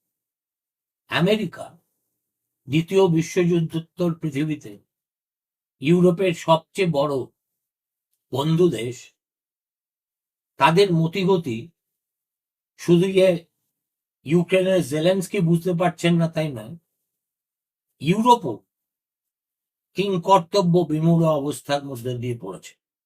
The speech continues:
এবং এতটাই সেখানে একটা কি হয় কি হয় পরিস্থিতি যে বিবিধ বিদেশি কাগজে তার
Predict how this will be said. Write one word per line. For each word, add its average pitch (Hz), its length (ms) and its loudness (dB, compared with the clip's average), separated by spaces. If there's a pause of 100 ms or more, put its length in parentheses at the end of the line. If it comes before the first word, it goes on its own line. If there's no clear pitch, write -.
(1500)
এবং 208 200 4 (160)
এতটাই 233 460 4 (1900)
সেখানে 190 440 0 (1300)
একটা 165 300 2 (180)
কি 190 100 -2 (100)
হয় 180 260 4
কি 175 180 2
হয় 151 220 -2 (680)
পরিস্থিতি 165 600 -2 (1200)
যে 135 240 0 (1400)
বিবিধ 175 360 0 (180)
বিদেশি 170 440 2
কাগজে 135 380 -6 (960)
তার 139 120 0